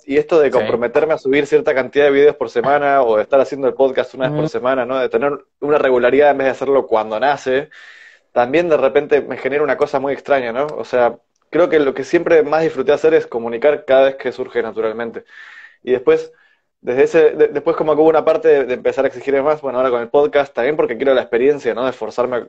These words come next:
Speaker 1: a, a
Speaker 2: Ujú.
Speaker 1: este, a hacer esto, de construir algo a largo plazo. Eh, pero ¿cómo lidiás vos con eso si es que lo tenés, del tema de a veces no tener
Speaker 2: Bueno.
Speaker 1: ganas de comunicar, pero te comprometiste a hacer
Speaker 2: Pero
Speaker 1: un
Speaker 2: eso,
Speaker 1: programa de radio o lo que sea?
Speaker 2: eso,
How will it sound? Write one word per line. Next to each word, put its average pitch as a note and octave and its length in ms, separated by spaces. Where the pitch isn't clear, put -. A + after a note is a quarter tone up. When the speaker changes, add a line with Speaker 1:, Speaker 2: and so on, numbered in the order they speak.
Speaker 1:
a, A2 60
a G2+ 160
Speaker 2:
Ujú. B2 80
Speaker 1:
este, C3+ 160
a - 40
hacer A#2 200
esto, A#2+ 320
de A2+ 80
construir B2 420
algo B2+ 220
a - 20
largo A#2+ 260
plazo. B2 400
Eh, A#2 440
pero B2 260
¿cómo D#3+ 200
lidiás D3+ 300
vos D#3 280
con B2+ 180
eso C#3 220
si B2+ 100
es B2+ 80
que C3 100
lo A2+ 120
tenés, A#2+ 320
del G#2+ 280
tema A#2+ 280
de A2+ 80
a A2 40
veces A#2 280
no A#2+ 160
tener D#3+ 180
Speaker 2:
Bueno. B2 160
Speaker 1:
ganas A#2+ 140
de A2 200
comunicar, A#2 560
pero A#2+ 200
te A#2 120
comprometiste A#2 540
a B2 40
hacer B2+ 120
Speaker 2:
Pero F#3+ 140
Speaker 1:
un C3 40
Speaker 2:
eso, B2 80
Speaker 1:
programa B2 260
de B2 60
radio C3+ 280
o B2 40
lo A#2 80
que A#2 120
sea? C3 240
Speaker 2:
eso, A#2 360